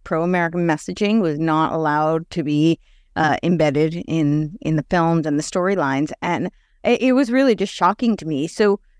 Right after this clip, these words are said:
when you think about imperialization, you know, I, I think they're kind of masters. If you look in history at Mao, Maoist, uh, you know, the, the Red Guard, you look at the, essentially the color revolutions that they've done, they've been very successful at that.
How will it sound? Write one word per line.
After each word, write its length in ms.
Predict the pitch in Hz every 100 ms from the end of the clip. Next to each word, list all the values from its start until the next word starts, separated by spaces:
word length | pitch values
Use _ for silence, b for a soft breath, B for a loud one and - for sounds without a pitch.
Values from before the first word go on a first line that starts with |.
| _ -
when 120 | 226
you 100 | 233
think 180 | 226 330
about 460 | 269 226 208 196 -
imperialization, 1160 | 196 180 185 180 170 165 208 302 - 165 170 165
you 80 | 175
know, 220 | 170 170
I, 420 | 147 170 165 170
I 20 | 185
think 260 | 196 175
they're 240 | 190 175 165
kind 200 | 196 185
of 60 |
masters. 600 | 147 151 190 - 185 175
If 100 | 156
you 220 | 156 160 160
look 240 | 165 -
in 160 | 165 160
history 600 | 208 - 175 160 165 185 -
at 160 | 143 175
Mao, 500 | 170 160 165 180 190 175
Maoist, 580 | 175 170 175 180 -
uh, 220 | 175 170 170 b b b b -
you 120 | 190
know, 320 | 180 170 170
the, 320 | 151 160 151 147
the 100 | 151
Red 200 | 156 139
Guard, 580 | 214 208 196 185 185 180
you 180 | 202 233
look 140 | 254
at 140 | 240 220
the, 440 | 226 208 196 - -
essentially 540 | 190 240 233 - 180
the 100 | 156
color 360 | - 185 185 170
revolutions 760 | 160 151 175 226 - 240 185
that 180 | 151 -
they've 220 | 151 139
done, 260 | 160 151 165
they've 100 | 156
been 160 | 151
very 280 | 151 202 330
successful 520 | - - 143 - 160
at 100 | 147 147
that. 320 | 151 160